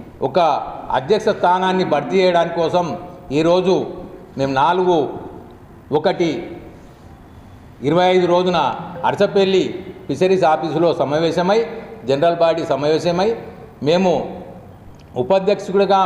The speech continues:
ఉన్నటువంటి తుంగిని సాయిల్ని అధ్యక్ష స్థానాన్ని భర్తీ చేసుకొని, మా యొక్క కార్యక్రమాల్ని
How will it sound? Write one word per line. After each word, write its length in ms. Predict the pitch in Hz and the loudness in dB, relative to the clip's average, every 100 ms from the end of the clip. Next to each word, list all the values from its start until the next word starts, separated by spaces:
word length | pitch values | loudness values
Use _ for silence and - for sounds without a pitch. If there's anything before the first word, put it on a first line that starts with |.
| 175 | 2
ఉన్నటువంటి 520 | 180 185 180 175 170 147 113 - | 0 0 0 0 0 -4 -6 -4
తుంగిని 300 | 151 170 175 - | -2 0 0 2
సాయిల్ని 440 | 143 170 180 185 143 - - - 113 | 2 2 0 -2 -2 -6 -12 -6 -4
అధ్యక్ష 280 | 139 170 175 165 | -2 0 2 0
స్థానాన్ని 600 | 170 160 160 160 160 123 - - - 95 | 2 2 2 0 -2 -4 -8 -18 -10 -2
భర్తీ 240 | 131 143 175 | -2 2 2
చేసుకొని, 480 | 170 - 185 214 226 - - - | 2 2 0 2 -2 -6 -12 -2
మా 100 | 147 | 0
యొక్క 180 | 175 175 151 | 2 0 2
కార్యక్రమాల్ని 720 | 147 180 208 208 208 196 190 | 0 2 0 2 2 2 -2